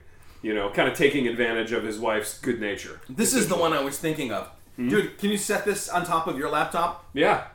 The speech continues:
Speaker 2: And, and, and do a reading? I think this one is a hundred percent from the mind of Ted Kluck.
Speaker 1: Okay, let's, let's have a look at it. Let me situate my cigar here. This is good radio.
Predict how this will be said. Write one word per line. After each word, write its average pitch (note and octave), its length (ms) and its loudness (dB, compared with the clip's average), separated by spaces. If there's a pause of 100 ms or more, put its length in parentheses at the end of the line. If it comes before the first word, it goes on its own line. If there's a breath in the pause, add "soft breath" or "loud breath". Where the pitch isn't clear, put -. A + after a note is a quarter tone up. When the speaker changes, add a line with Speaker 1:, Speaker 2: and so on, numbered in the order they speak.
Speaker 2:
And, E3 200 2
and, D#3+ 200 2
and D#3+ 140 0
do E3+ 120 0
a E3 60 2
reading? D#3 280 2
I D3 60 -2
think G#3+ 160 -2
this F3+ 160 -2
one F#3+ 120 2
is D#3 100 0
a B2 140 -4
hundred F#3+ 280 0
percent D3+ 560 -2
from D3 200 0
the C3+ 80 -2
mind C3+ 300 2
of G#2+ 160 -10
Ted A#2+ 180 -4
Kluck. G#2+ 240 -4
Speaker 1:
Okay, C#3+ 340 2
let's, C#3 320 -2
let's C#3+ 180 0
have C3+ 140 2
a C3+ 60 2
look B2+ 180 2
at A2+ 160 2
it. G2+ 80 -2
Let - 580 -20
me C3+ 60 -2
situate B2+ 520 2
my A2+ 100 -6
cigar A2 500 0
here. G#2+ 120 0
This G2+ 120 -10
is A2 80 -12
good G#2+ 180 -8
radio. G#2 380 -2